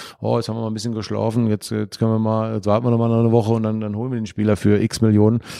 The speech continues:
äh, hätten aber viel früher besser entscheiden können für weniger Geld. Spezialisten sind da elementar wichtig, um immer wieder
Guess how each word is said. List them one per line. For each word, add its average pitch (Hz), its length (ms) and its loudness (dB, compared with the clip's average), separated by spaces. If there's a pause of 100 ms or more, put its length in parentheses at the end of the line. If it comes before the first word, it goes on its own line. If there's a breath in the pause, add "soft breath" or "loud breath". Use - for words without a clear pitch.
(160 loud breath)
äh, 110 80 2
hätten 110 560 4
aber 107 400 -2
viel 117 240 -2
früher 113 340 -6
besser 113 220 -6
entscheiden 107 340 -2
können 107 140 -4
für 98 160 -6
weniger 101 260 -4
Geld. 92 220 -6 (340 loud breath)
Spezialisten 117 540 0
sind 107 160 2
da 107 240 2
elementar 110 460 -2
wichtig, 110 360 0
um 110 160 0
immer 113 240 4
wieder 113 280 2